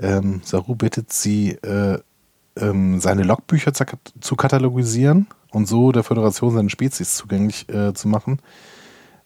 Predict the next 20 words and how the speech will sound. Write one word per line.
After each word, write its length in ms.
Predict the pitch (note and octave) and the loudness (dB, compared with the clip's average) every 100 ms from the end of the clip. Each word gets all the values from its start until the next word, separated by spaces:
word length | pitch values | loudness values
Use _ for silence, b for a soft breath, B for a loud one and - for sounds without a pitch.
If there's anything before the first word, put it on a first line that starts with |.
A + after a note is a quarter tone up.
| - | -4
Und, 300 | G#2+ G2 - | -2 -2 -2
ähm, 300 | G2+ G2 F#2 - | -2 -2 -4 -4
Burnham, 420 | G#2 G#2+ A#2+ B2 | 0 4 4 4
die 320 | A2 G2+ G2+ - - - - | 2 0 0 -2 -10 -18 -2
da 180 | G#2 G#2+ | 2 2
schon 300 | - A2 G#2 | 2 0 0
völlig 320 | B2 B2 A#2+ | 2 0 0
on 100 | G#2+ | 0
the 100 | G2+ | -2
edge 260 | F2 - - | -2 -2 0
ist 180 | C#3 - | 0 0
und, 320 | A2 G#2+ - | -2 -2 -2
ähm, 580 | G#2 G2+ G2+ G2 G2 F2+ | 0 2 2 2 2 0
mehr 340 | G2+ G#2 G#2+ G2+ | -2 2 2 2
und 160 | G#2 | 0
mehr 320 | G2+ G#2+ A2 - | 2 2 2 0
in 140 | A2 | -2
sich 200 | G2+ G2+ | -2 -4
zusammenbricht, 840 | - F#2+ F#2+ A2+ G#2 G2 A2 - | -4 -2 0 0 0 -2 -4 -4
ob 160 | G2+ G2 | -6 -8